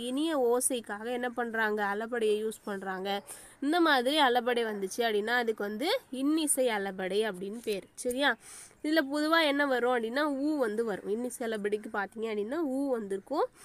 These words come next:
அடுத்து நம்ம நெக்ஸ்ட் என்ன பார்க்க போறோம் அப்படின்னா சொல்லிசை அளபடை. இதுதான் நம்ம கொஞ்சம் படிக்க வேண்டியது, நோட் பண்ணி வைக்க வேண்டியது. சரியா? ஒரு செய்யுள்ல பெயர் சொல்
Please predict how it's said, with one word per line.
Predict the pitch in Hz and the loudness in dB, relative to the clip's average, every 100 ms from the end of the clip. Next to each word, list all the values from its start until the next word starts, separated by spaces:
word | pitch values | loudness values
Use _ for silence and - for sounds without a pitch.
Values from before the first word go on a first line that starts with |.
| - - - | -20 -20 0
அடுத்து | 254 311 427 | 4 4 6
நம்ம | 349 269 | 4 4
நெக்ஸ்ட் | 247 240 - | 2 0 -2
என்ன | 269 233 | -2 0
பார்க்க | 214 190 - | -4 -6 -4
போறோம் | 214 | -2
அப்படின்னா | 208 196 285 | -2 0 0
சொல்லிசை | - 302 302 330 311 277 | 2 2 2 2 2 0
அளபடை. | 233 202 196 190 | 2 0 -4 -4
இதுதான் | 214 240 262 | -2 0 2
நம்ம | 240 214 269 349 | 2 2 4 4
கொஞ்சம் | - 254 269 | 0 -2 -2
படிக்க | 254 220 220 240 | 0 -2 -2 -4
வேண்டியது, | 208 202 196 214 403 - - - - | -4 -2 -2 0 -2 -4 -12 -10 2
நோட் | 277 240 | 4 4
பண்ணி | 240 226 | 2 2
வைக்க | 214 214 | 2 2
வேண்டியது. | 214 196 185 - | 0 0 -2 -4
சரியா? | 262 254 269 | -2 2 2
ஒரு | 226 240 247 | 4 2 4
செய்யுள்ல | 285 294 320 269 226 226 370 - - - - | 2 2 0 0 0 0 0 -2 -16 -12 -2
பெயர் | 285 349 392 | 2 2 0
சொல் | - 262 285 | 0 0 2